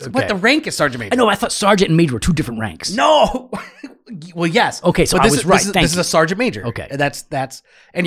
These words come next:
Speaker 2: should be
Speaker 1: anyways.
Speaker 2: major sergeant. Like, he's a major sergeant. That makes more
Speaker 1: <laughs>
Speaker 2: sense
Speaker 1: So
Speaker 2: to me. Go
Speaker 1: anyways,
Speaker 2: ahead.
Speaker 1: uh, so sergeant major, uh, he was, uh, the supply sergeant. Uh,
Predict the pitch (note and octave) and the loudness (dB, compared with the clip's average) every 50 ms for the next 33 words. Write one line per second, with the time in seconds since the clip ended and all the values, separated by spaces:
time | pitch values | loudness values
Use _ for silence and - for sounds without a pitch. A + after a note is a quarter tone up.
0 | D#3 - - D4 C#4 G#3 E3 D#3 F#3+ F#3 D#3+ C3 B2+ - - F3+ F3+ C#3 A#2 A#2+ | 0 2 4 4 4 4 4 6 6 6 4 4 0 -2 0 -2 -2 0 0 2
1 | B2+ E3+ D3+ A#2 F#2+ G#2 B2 G3+ C#4 D4 A#3 D3 B2 A2 - A2 F#2+ F2+ E2 - | 2 4 2 2 0 0 2 2 2 2 2 0 -2 -4 -4 -4 -4 -6 -6 -10
2 | E2+ - C#3+ E3+ F#3+ D#3+ C3 - - A2+ - D#3+ G#2+ - - G3 G3+ F#3 D3+ C3 | -8 -6 -6 -2 -2 -2 -2 -2 -2 0 0 0 0 -2 -4 -2 -2 0 0 0
3 | B2 A2+ F#2+ E2+ - - - _ _ - B2+ B2 A#2 A#2+ - - C3+ B2 A#2+ B2 | -2 -4 -6 -12 -16 -20 -20 _ _ -8 -6 -6 -6 -6 -6 -6 -4 -4 -4 -6
4 | - - - D#3 D#3+ D#3+ D3+ D3+ C#3+ C3+ C#3+ C#3+ C#3 - C3+ B2 A#2 A2+ B2+ B2 | -8 -6 -4 -4 -4 -2 -2 -2 -2 -2 -4 -6 -8 -8 -6 -8 -6 -6 -6 -8
5 | A#2+ A2+ - - A2 B2 - A#2+ A#2 A2+ B2 A#2 A2+ - B2 - C#3+ C#3 C3+ - | -10 -10 -12 -14 -16 -16 -16 -14 -14 -14 -14 -14 -16 -16 -12 -8 -6 -6 -6 -4
6 | C#3 C3 A#2+ C3 B2 - - - _ _ _ _ _ - B2+ B2 A#2 A2 G#2+ G#2 | -6 -6 -8 -8 -12 -14 -20 -20 _ _ _ _ _ 0 2 4 4 4 4 2
7 | G2 G2 | -2 -4